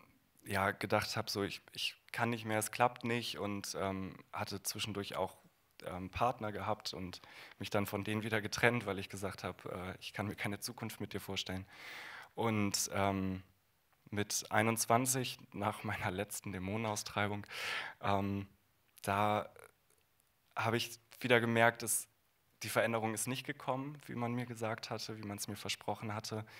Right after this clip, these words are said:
Die Gedanken sind immer noch die gleichen und, ähm, ich war ziemlich verzweifelt und mir ging's einfach nicht gut und ich war mit einer Freundin,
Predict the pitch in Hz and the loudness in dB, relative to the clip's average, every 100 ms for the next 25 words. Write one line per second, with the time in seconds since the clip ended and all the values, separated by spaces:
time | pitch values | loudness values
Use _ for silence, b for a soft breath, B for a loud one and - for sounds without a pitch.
0 | B B - 101 104 107 101 104 104 101 | B B -10 -2 6 6 6 0 0 4
1 | 120 117 - - 104 104 107 110 101 101 | 4 4 -2 -2 0 0 -2 -4 -4 -4
2 | 95 - 95 92 95 95 - - b b | -6 -6 -6 -4 -4 -6 -10 -20 b b
3 | b b b b - - - 110 123 123 | b b b b -8 -2 4 6 6 2
4 | 104 107 - 110 123 127 110 101 101 107 | 2 0 6 10 10 8 2 0 0 -2
5 | 113 - 104 101 104 - 135 147 110 101 | 0 -2 -2 -4 -6 -2 0 2 0 0
6 | - 107 90 - - 104 110 107 104 | 0 0 -2 -8 -6 -4 -2 -4 -4